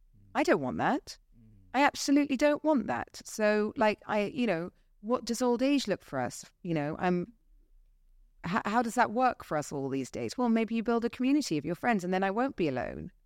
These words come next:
Speaker 2: Yeah, it's, it, it's, it's something really powerful to consider by looking at what other people are doing and saying, "Well, I don't want that for myself, so maybe I'll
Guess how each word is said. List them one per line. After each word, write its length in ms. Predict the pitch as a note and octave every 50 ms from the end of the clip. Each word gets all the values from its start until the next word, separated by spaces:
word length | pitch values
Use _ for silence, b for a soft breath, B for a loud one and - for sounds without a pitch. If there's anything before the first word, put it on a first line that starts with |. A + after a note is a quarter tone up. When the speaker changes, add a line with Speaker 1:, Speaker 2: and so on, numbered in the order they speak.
| _ _ _ _ _ _ _ _ F#2+ F#2+ G2+ G2+ G#2+ - G#2+
Speaker 2:
Yeah, 80 | G#2 F#2
it's, 220 | F2 E2+ - -
it, 200 | E2 D#2+ A2 G#2 -
it's, 480 | - B2 B2+ G#2 - - C3+ - - -
it's 180 | C3+ C#3 C3 -
something 400 | - - F3 E3 C#3+ C3+ A#2+ -
really 260 | - C3 B2+ C#3 C3 A#2+
powerful 460 | - B2 B2 B2+ B2+ B2 - A2+ -
to 160 | - A#2 A2+
consider 640 | - - A2+ G#2+ G2 - C#3 C3+ B2 A2+ G#2 G2+ - - _ _ _ _ _ _ _ _ _ _ _ _ _
by 160 | - A#2+ A#2
looking 340 | A2+ A2+ B2+ C3 - - B2+
at 80 | B2 A2+
what 120 | G2 G2
other 180 | G#2+ B2 A#2 A#2+
people 260 | G#2+ A#2 A2+ F#2+ G#2+
are 60 | G#2
doing 240 | G2 G#2 G2+ G2+ G2
and 100 | G#2 G2
saying, 220 | - G#2 G#2+ G#2
"Well, 100 | G#2 A2
I 140 | A2 A#2 A#2
don't 180 | A2+ A2 A2+ A2
want 220 | A2+ A2+ A2 F2+
that 160 | G#2 F#2+ -
for 100 | - -
myself, 480 | G2+ G2+ G2+ - - C#3+ C3 A#2+ G#2+ -
so 100 | - A2
maybe 280 | A2+ A#2 A#2+ A2 A#2+ A2+
I'll 260 | G#2+ G#2+ G#2+ G2+